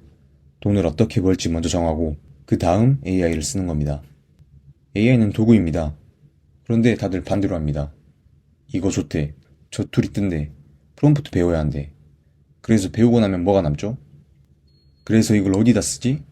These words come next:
이 상태가 됩니다. 에이아이 일 인 기업이라고 해서 뭔가 특별한 게 아닙니다. 그냥 사업입니다. 음식점이 음식 팔아서 돈 벌듯이 에이아이 일 인 기업은 에이아이로 가치를 만들어서 파는 것뿐입니다. 맛있으면 살아남고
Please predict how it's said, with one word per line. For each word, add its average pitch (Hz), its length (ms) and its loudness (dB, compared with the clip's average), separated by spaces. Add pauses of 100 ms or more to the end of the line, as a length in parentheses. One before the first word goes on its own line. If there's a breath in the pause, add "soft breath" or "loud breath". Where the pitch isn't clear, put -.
(280)
이 110 80 -2
상태가 123 340 2
됩니다. 73 420 -6 (1400)
에이아이 117 320 6
일 98 60 2
인 120 140 6
기업이라고 98 420 4
해서 87 420 -2
뭔가 98 240 -2
특별한 160 360 2
게 104 80 4
아닙니다. 78 440 -6 (720)
그냥 98 240 0
사업입니다. 90 640 2 (1000)
음식점이 113 500 4
음식 110 260 0
팔아서 98 300 0
돈 107 140 0
벌듯이 82 520 0 (600)
에이아이 98 320 2
일 87 80 0
인 101 100 0
기업은 80 500 -2 (360)
에이아이로 101 400 2
가치를 113 400 0
만들어서 90 640 -2
파는 123 240 2
것뿐입니다. 80 580 -6 (1120)
맛있으면 110 480 0
살아남고 90 640 2